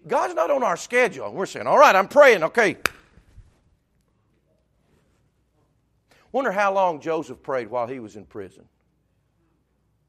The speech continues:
Wonder how long he kept praying. "Well, my prayer didn't get answered. I'm still in jail another year. It's just gone from bad to worse." Keep praying, Joseph.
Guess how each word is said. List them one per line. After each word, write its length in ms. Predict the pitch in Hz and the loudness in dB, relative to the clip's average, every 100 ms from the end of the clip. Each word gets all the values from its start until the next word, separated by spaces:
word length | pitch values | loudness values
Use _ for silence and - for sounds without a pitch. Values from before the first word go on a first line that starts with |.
| _ _ _ _ _ _ _ _ _ _ _ _ _ _ _ _ _ _ _ _ _ - | _ _ _ _ _ _ _ _ _ _ _ _ _ _ _ _ _ _ _ _ _ -4
Wonder 160 | 269 | 0
how 160 | 233 226 | 2 4
long 160 | 220 | 2
he 140 | 180 185 | 0 -6
kept 220 | 180 - | -6 -6
praying. 360 | 160 127 85 - _ _ _ _ _ _ _ _ _ _ _ _ _ _ _ _ _ _ _ _ | -4 -4 -6 -16 _ _ _ _ _ _ _ _ _ _ _ _ _ _ _ _ _ _ _ _
"Well, 160 | - 254 | 2 4
my 80 | 277 | 6
prayer 260 | 247 294 | 8 8
didn't 160 | 302 302 | 8 4
get 120 | 285 | 6
answered. 320 | 294 311 208 | 8 6 4
I'm 160 | 190 247 | 2 2
still 260 | - 269 294 | 0 0 0
in 120 | 277 | 2
jail 360 | 277 311 285 | 6 8 8
another 240 | 247 285 294 | 4 0 2
year. 460 | 302 311 277 214 _ _ _ _ _ _ _ _ _ _ _ _ - | -2 0 0 -4 _ _ _ _ _ _ _ _ _ _ _ _ -6
It's 180 | 262 - | -6 -4
just 200 | 285 - | -8 2
gone 240 | 285 294 | 4 4
from 180 | 311 262 | 2 0
bad 280 | 277 320 330 | 4 4 2
to 80 | |
worse." 520 | 311 339 339 285 - - _ _ _ _ - | 4 8 8 6 0 -20 _ _ _ _ 0
Keep 240 | 339 349 | 0 2
praying, 360 | 302 349 330 240 | 8 8 8 2
Joseph. 440 | 254 277 302 - | 2 2 2 -12